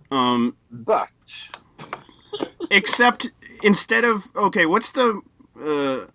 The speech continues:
Speaker 1: Chopped? Is that the one where, like, they give you an, an ingre-, a s-,
Speaker 2: Yes.
Speaker 1: certain ingredient and then each cook has to make
Speaker 2: Right.
Speaker 1: a different dish out of the certain ingredient, and then they have other things they can use,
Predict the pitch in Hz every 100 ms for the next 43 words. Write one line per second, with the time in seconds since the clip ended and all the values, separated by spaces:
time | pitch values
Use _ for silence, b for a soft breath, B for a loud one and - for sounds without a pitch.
0 | _ - - - 190 311 - - - 160
1 | 190 214 214 214 202 190 180 180 165 175
2 | 165 175 160 156 143 147 156 170 147 143
3 | 123 - - 190 185 170 151 147 160 156
4 | 160 160 156 147 147 - - _ - 180
5 | 185 - 185 175 170 165 151 147 143 127
6 | 101 - - 156 175 175 165 123 - 160
7 | 156 143 156 139 123 135 - 160 143 131
8 | 135 143 135 131 143 156 165 175 160 165
9 | 151 139 156 131 127 147 143 131 135 131